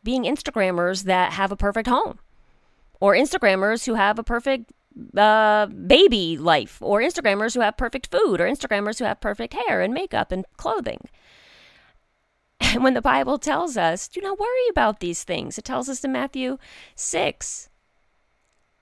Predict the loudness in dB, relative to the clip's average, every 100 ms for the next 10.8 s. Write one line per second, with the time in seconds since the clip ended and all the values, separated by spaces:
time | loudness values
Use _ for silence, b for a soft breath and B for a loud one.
0 | _ _ _ -12 -4 -2 -2 -10 _ _
1 | _ _ _ -12 -12 -6 -2 -2 0 0
2 | 0 -2 -6 -4 -2 -2 -4 -4 -2 -2
3 | -2 0 0 0 -2 -2 0 0 -2 -10
4 | -18 -20 _ b b b b b _ -4
5 | 2 2 4 4 4 2 0 2 0 2
6 | 2 2 2 2 0 0 -2 -2 B B
7 | -14 -4 -2 0 -2 -2 -2 -4 -4 -2
8 | -2 -2 -4 -4 -4 -6 -4 2 2 2
9 | -2 0 2 0 2 4 6 4 -2 -6
10 | -2 2 0 2 2 4 2 -6